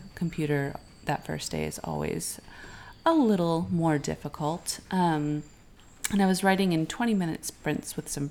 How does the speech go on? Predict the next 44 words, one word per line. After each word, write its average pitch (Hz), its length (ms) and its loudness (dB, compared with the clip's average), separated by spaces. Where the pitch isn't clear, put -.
friends 156 460 -2
when 156 80 -2
I 156 40 -2
normally 151 360 0
do 143 240 -4
ten-minute 190 480 -2
sprints. - 540 -6
And 165 80 0
then 151 120 4
with 147 140 0
the 151 80 -2
research, 254 600 2
I - 20 0
was 170 100 -2
getting 147 340 0
lower 151 280 0
word 165 300 -2
counts - 380 -4
than 170 180 0
normal 160 300 0
for - 160 -8
me. 147 280 0
But 147 180 -4
at - 40 -18
the - 160 -8
end 151 140 -2
of 143 80 -8
the - 60 -6
day, 170 520 2
I - 80 0
was 160 120 2
surprised 156 280 2
to - 60 -6
find 143 240 2
that 143 80 -2
I 143 60 0
had 147 260 -4
just 156 360 -4
under 143 460 0
two 165 160 0
thousand 151 440 0
words 185 520 0
with 175 320 4
about 226 420 4